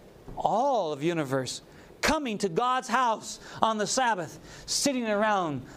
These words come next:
the place where the word is given out. Jesus is sitting right beside the Father. You have two stacks of bread.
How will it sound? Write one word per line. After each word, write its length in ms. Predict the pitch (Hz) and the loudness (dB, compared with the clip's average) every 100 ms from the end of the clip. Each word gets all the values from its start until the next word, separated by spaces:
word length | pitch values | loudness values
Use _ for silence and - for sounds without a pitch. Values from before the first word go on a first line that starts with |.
| - | -4
the 80 | 165 | -2
place 340 | - 202 - | 0 -2 0
where 80 | 180 | -2
the 100 | 160 | 0
word 260 | 156 175 | 2 0
is 120 | 156 123 | 0 0
given 240 | 156 147 | 0 0
out. 300 | 147 127 117 - - - - | -2 -4 -10 -16 -20 -18 -10
Jesus 520 | - - 285 285 220 208 | -2 2 2 0 -2 -2
is 100 | 190 | 0
sitting 300 | - 220 190 | 2 2 2
right 320 | 214 226 226 | 2 0 -2
beside 440 | 185 - 220 202 | -2 2 2 2
the 100 | 175 | -2
Father. 420 | - 226 208 175 | 0 2 2 2
You 80 | 165 | 2
have 180 | 175 180 | 0 0
two 160 | - 233 | 0 0
stacks 460 | 226 220 196 - | 2 0 0 -2
of 100 | 185 | 0
bread. 360 | 160 208 147 | 2 0 0